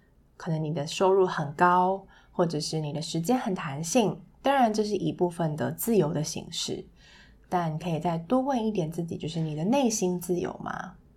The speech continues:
你觉得你自己很贴近你自己吗？你觉得你现在做的选择是很忠于你自己的吗？那如果不自由的话，你会想要重新做什么选择呢？好，那接下来第二个关键字就跟我今天一开头分享的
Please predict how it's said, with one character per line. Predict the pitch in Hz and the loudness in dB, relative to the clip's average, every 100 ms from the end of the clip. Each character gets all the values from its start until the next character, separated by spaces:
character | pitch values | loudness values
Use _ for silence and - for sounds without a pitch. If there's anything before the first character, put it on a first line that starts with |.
| _ - | _ -8
你 | 185 170 | -2 0
觉 | 170 | 2
得 | |
你 | 180 170 | 0 0
自 | 185 | -2
己 | 185 175 | -2 -4
很 | 160 160 | -4 -8
贴 | - 240 247 | 0 2 2
近 | 302 | 2
你 | 233 160 | 2 2
自 | 175 | 0
己 | 165 - | -4 -6
吗？ | - 69 190 - - - - | -6 -6 -8 -14 -20 -20 -10
你 | - 165 | 0 4
觉 | 180 | 4
得 | |
你 | 170 | 2
现 | 165 190 | 0 0
在 | 185 | 0
做 | 202 | 0
的 | 180 165 | -2 -2
选 | 170 147 | -4 -4
择 | 160 143 143 | -4 -4 -4
是 | - 185 175 151 - | -2 2 4 2 -6
很 | - 175 | -4 -2
忠 | 180 202 214 | 2 2 2
于 | |
你 | 202 160 | 2 0
自 | 165 | -2
己 | 165 | -8
的 | - - | -10 -10
吗？ | - - - _ _ _ _ | -10 -12 -16 _ _ _ _
那 | 196 170 | -4 -2
如 | 175 | -2
果 | 156 | -4
不 | 165 | -4
自 | 165 190 | 0 2
由 | 170 151 | 4 2
的 | 160 | -2
话， | - 170 160 - - | 0 0 -2 -8 -14
你 | - 156 | -6 0
会 | 185 | 0
想 | 180 143 | 0 -4
要 | 151 | -4
重 | - 170 | -2 -2
新 | 220 247 | 0 0
做 | 254 | -2
什 | 226 160 | -4 -6
么 | 160 | -6
选 | 139 - | -10 -12
择 | - 156 | -10 -4
呢？ | 185 208 208 - _ - - - - _ | 0 0 -2 -14 _ -20 -20 -20 -20 _
好， | - - - | -10 -10 0
那 | 202 196 | 4 6
接 | 196 330 | 8 8
下 | 370 | 10
来 | 302 220 | 10 8
第 | 220 285 | 6 8
二 | 262 208 | 8 8
个 | 180 | 4
关 | 170 170 175 | 2 2 2
键 | 190 165 | 0 2
字 | 165 - 165 | 0 0 0
就 | 180 | 0
跟 | 190 170 175 | 0 0 -2
我 | 165 | -4
今 | 156 175 180 | -4 -2 -2
天 | 185 180 165 165 | 0 2 2 2
一 | 262 | 0
开 | 262 - 240 254 | -2 0 2 2
头 | - 180 | 2 -2
分 | 165 170 175 | 0 0 0
享 | 180 170 - | 0 -4 -4
的 | - 78 196 202 | -6 -6 -6 -10